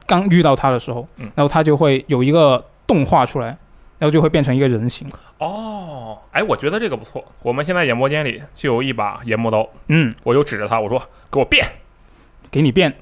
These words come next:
Speaker 2: 对，然后它就变成一个，比如说少女，我觉得肯定特别的帅。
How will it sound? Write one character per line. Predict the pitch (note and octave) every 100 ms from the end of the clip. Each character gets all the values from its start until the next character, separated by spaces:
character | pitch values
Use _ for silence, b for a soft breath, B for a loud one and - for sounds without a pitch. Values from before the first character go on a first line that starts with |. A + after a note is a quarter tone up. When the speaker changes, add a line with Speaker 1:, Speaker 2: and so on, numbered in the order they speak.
| -
Speaker 2:
对， | A2+ A#2+
然 | G#2+
后 | A#2+
它 | A#2+
就 | A#2+
变 | B2+
成 | A2 G#2+
一 | G#2+
个， | A2
比 | A2
如 | G#2
说 | G#2+ A2 A2 - b -
少 | - D#3 A2
女， | G#2+ - - _ -
我 | A2
觉 | G#2+
得 | A2+
肯 | A2
定 | A2
特 | A2+
别 | G#2
的 | G2
帅。 | -